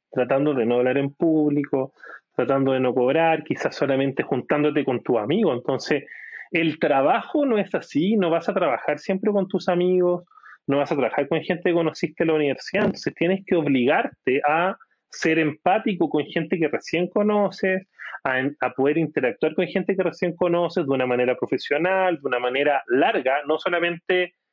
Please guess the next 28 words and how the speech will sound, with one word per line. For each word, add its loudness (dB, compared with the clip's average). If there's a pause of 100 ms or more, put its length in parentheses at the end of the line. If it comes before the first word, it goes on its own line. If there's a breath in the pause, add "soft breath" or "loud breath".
(320)
Eh, -2
a -2
mí 2
me 2
ha 0
pasado 0
muchas -2
veces, -2 (180)
eh, -2
con, -2
que -2
yo 4
iba 4
a 0
cumpleaños 0
de 0
amigos 2
y 0
estaban -2
como 0
los 2
grupitos 0
así -4
como 2
cerrados 0
de 0
la 0
universidad, 0